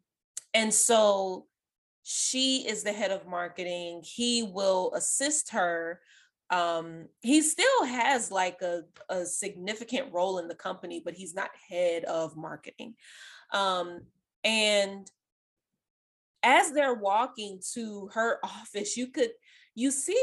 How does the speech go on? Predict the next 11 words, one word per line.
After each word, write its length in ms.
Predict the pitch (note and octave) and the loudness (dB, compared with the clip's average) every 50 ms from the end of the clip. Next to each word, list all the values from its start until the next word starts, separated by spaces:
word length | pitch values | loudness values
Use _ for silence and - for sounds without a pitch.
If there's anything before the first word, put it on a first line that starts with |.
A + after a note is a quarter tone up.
| A#4+ - | 2 2
there, 240 | A3+ B3 B3 A#3+ A#3 - | 2 4 4 2 0 -2
there 160 | C#4 D4 D4 | -2 -2 0
are 40 | C#4+ | -2
some 280 | - - C#4+ C#4+ E4+ | -2 -2 -2 -2 0
people 380 | - D#4+ D4+ D4+ A3+ G#3+ G#3+ G#3 | 0 0 -2 0 -2 -6 -6 -6
leaving 440 | G#3+ A#3 B3+ C4+ B3+ C#4 C#4 C4 A#3+ | -4 -2 -2 -2 -2 -2 -2 -2 -2
and 80 | G#3+ G#3 | -4 -2
some 220 | - A#3+ A#3 B3 | -4 -4 -4 -4
people 220 | C#4 B3+ C4 G3+ | -6 -6 -6 -4
are 80 | F#3 F3+ | -4 -6
crying. 520 | F3 - - - G#3 G#3 G#3+ A3 A#3 A#3+ | -6 -8 -6 -2 -2 0 0 0 0 -2